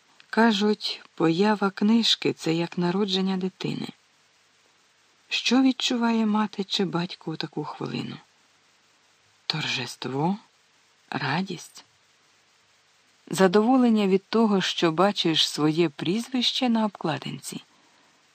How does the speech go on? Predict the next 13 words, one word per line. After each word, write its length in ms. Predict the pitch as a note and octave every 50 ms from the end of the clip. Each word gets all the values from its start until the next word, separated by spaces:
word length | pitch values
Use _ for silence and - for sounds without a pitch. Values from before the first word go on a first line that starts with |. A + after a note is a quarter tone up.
| _ _ _ _ _ _ _ _ _ _ _ _ _ _ _ _
Софія 640 | - - - - A#2+ C3 - - G#3+ A#3+ B3 C4 B3+ - - -
поки 380 | - F3 G3 G#3 - - A#3+
що 320 | A3+ - - - - A#3+ A3+
відчувала 800 | A3 A#3 A#3 - - - B3 A#3+ A3+ G3 E3 D#3+ F3+ G3+ G#3+
тільки 520 | - - - D3+ D3 D3 C#3+ - - E3+ E3
страх. 600 | - - - - - - - - - - - - _ _ _ _ _ _ _ _ _ _ _ _ _ _ _ _ _ _ _ _ _ _ _ _ _ -
Оце 400 | D#3+ D3+ C#3+ - - - A#3+ A3+
утнула. 580 | F#3 D3 - - D3 D3 C#3+ C#3+ C#3+ C#3+ C#3+ - - _ _ _ _ _ _ _ _ _ _ _ _ _ - - - - - -
Своє, 680 | - - - D#3+ E3 G3 G3 F#3+ - A3+ G#3 F3 D3 C#3
найпотаємніше, 1200 | C#3 D#3 F3 F#3 - - A#3 - B3 A#3+ A#3 A3 G#3+ E3 C#3+ C3+ C3+ C3+ - - - D#3+ D3+ - _ _ - - - - - - -
винесла 640 | F3+ D#3 F#3 B3 C4 B3+ A#3+ - - - G#3+ G3
на 160 | E3+ C#3+ C#3
люди. 380 | C#3 C#3+ D3 D3 D#3 D#3+ E3